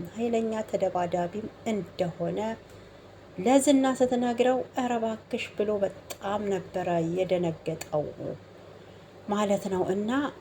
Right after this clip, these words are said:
ማህሌትን ይዞ እየተሯሯጠ ነው የሄደው። እንግዲህ የሉላና ሞገስ አብረው በመሆናቸው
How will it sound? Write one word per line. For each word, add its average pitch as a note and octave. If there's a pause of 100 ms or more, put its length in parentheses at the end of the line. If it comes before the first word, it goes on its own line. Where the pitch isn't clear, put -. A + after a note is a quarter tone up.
ማህሌትን A#3
ይዞ G#3+ (320)
እየተሯሯጠ E3 (120)
ነው D3 (120)
የሄደው። F#3+ (500)
እንግዲህ C#4+ (280)
የሉላና A#3 (180)
ሞገስ A3+ (100)
አብረው G#3
በመሆናቸው G#3